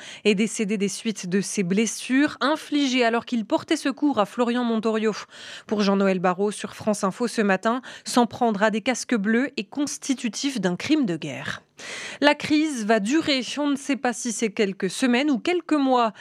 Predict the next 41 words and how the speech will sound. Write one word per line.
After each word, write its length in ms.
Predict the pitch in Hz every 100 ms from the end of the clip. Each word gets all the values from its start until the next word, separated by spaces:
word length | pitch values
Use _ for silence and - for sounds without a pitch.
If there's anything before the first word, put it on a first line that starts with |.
| - -
Les 120 | 254
mots 180 | 254 320
de 120 | 240
Serge 540 | 190 - 359 269 226 226
Papin, 480 | 214 208 196 175 180
dans 160 | 208
le 140 | 233 254
contexte 500 | 269 254 311 - 262
de 140 | 208
la 140 | 202 190
guerre 180 | 240
au 80 | 214
Moyen-Orient. 680 | 196 226 226 214 208 226 302 - - -
Sur 260 | - - 320
notre 300 | 294 247 -
antenne, 480 | 202 - 226 277 247
le 120 | 208
ministre 500 | 202 196 220 - 214
des 160 | 180 185
P 140 | 233
M 240 | 214 196 185
E 80 |
et 80 | 180
du 120 | 175
pouvoir 380 | 196 220 226 202
d'achat 360 | 196 190 269 294 - - -
appelle 340 | 214 269 262
à 80 | 208
la 140 | 180
patience. 800 | - 240 - - 170 139 - -
Il 160 | - 240
a 80 | 247
également 340 | 240 233 233
assuré 460 | 208 - 233 269 302 - -
qu'il 200 | - 262
n'y 80 | 247
avait 180 | 220 226
pour 220 | 196 226
l'instant 480 | 226 226 - 233 190
pas 200 | - 294
d'inflation. 920 | 208 233 294 262 247 - 247 254 370